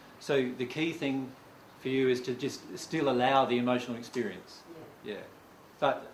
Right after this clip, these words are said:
Speaker 1: all of you have multi-generational injuries. I have multi-generational injuries. Multi-generational injuries are injuries that are passed down from generation to generation that at the time of incarnation infect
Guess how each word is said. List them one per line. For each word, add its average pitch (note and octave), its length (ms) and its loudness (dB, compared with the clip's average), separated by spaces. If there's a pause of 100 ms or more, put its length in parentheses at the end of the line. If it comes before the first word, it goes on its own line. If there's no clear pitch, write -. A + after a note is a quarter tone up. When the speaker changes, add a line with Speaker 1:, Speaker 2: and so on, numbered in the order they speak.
(160)
Speaker 1:
all A3 240 8
of G#3 200 2
you F3+ 200 10
have D3+ 200 6
multi-generational C#3+ 920 2
injuries. A#2 500 -6 (220)
I B2 140 0
have A#2+ 140 -4
multi-generational G#2+ 720 -4
injuries. G#2 280 -12 (800)
Multi-generational D3+ 760 2
injuries C#3+ 320 -6
are C3 200 0
injuries C3 280 -6
that A2+ 100 -8
are A2+ 60 -6
passed B2+ 480 2
down A#2 320 -4
from A2 160 -10
generation B2 480 -2
to A2+ 100 -14
generation A2 640 -6 (960)
that A2+ 240 2 (100)
at C3+ 160 2
the B2+ 60 -10
time C3 260 4
of A2+ 80 -2
incarnation B2 920 -2 (160)
infect A#2+ 440 -6